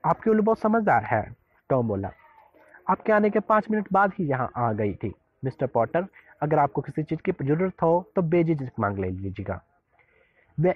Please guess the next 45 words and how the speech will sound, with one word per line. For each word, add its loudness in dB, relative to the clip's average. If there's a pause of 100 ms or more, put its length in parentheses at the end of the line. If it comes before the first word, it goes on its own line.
एक 2
बार 4
फिर 2
सलाम 2
करके 0
वहाँ 0
से -2
चला 0
गया। -6 (420)
हैरी -2
काफ़ी 0
समय -2
तक -2 (420)
अपने 0
बिस्तर 0
पर 0
बैठा 0
रहा -4 (200)
और -4
हेडविग -2
को 0
थपथपाता -2
रहा। -6 (320)
खिड़की -2
के -2
बाहर 2
आसमान -4 (280)
तेजी 2
से -2
रंग -4
बदल -6
रहा -6
था। -8 (460)
गहरा 4
मखमली 0
नीला 0
आसमान -2
पहले -2
तो -6
ठंडे -4
स्टील 0
की -2
तरह 2
धूसर -2
हुआ, 0